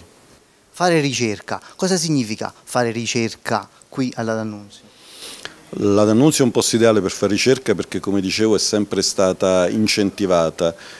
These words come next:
Speaker 2: Eh, vuol dire è una sfida quotidiana. Far ricerca significa che devi svegliarti ogni mattina e c'hai un'idea.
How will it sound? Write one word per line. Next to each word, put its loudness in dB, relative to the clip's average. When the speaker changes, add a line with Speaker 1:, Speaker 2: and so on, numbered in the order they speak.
Speaker 2:
Eh, 6
vuol 4
dire 6
è 6
una 4
sfida 4
quotidiana. 0
Far -4
ricerca 2
significa 2
che 0
devi 2
svegliarti 2
ogni 4
mattina 0
e 0
c'hai -4
un'idea. -2